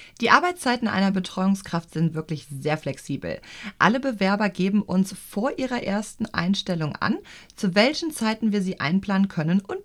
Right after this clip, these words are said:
dürfen. Sie bestimmen also selbst Start und Ende ihrer Arbeitszeit, welches die Arbeit als Betreuungskraft natürlich sehr ansprechend macht. Denn sie können Privatleben und ihren Job sehr gut kombinieren.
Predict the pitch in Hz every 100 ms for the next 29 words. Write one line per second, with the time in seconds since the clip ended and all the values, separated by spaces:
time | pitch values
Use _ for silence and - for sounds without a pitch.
0 | - 160 139 131 - - - - - 208
1 | 233 - 269 302 - 202 202 180 233 208
2 | 233 - - - 208 247 220 208 220 202
3 | 156 151 - 139 147 147 - 185 220 349
4 | - - - 190 220 - - 180 185 -
5 | 170 170 - 185 196 - 180 175 165 175
6 | 165 165 165 165 208 196 - 139 135 135
7 | 117 80 - - - - - 165 165 160
8 | 156 180 170 170 180 226 233 233 226 220
9 | 220 233 220 202 180 180 175 170 180 175
10 | 170 156 151 131 123 -